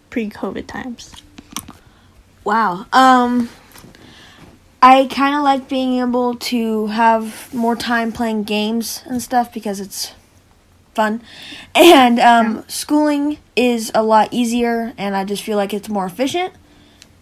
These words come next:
Speaker 2: And I have more time to learn piano and other cool things like co-,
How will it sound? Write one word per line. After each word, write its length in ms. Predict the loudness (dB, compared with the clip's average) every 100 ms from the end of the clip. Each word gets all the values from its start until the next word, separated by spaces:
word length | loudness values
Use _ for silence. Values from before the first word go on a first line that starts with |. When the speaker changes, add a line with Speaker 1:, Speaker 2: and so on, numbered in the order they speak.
| -4
Speaker 2:
And 420 | 0 2 2 2
I 140 | 2 2
have 680 | 2 2 4 2 0 -4
more 240 | -2 -2 -2
time 240 | -2 -2
to 80 | -2
learn 220 | -4 -6
piano 640 | -6 -4 -2 -2 -2 -4
and 500 | -6 -6 -8 -8 -10 -14 _ -8
other 440 | -4 -2 -4 -6 -12 _
cool 160 | -8 -6
things 300 | -6 -8 -6
like 180 | -8 -8
co-, 280 | -4 -4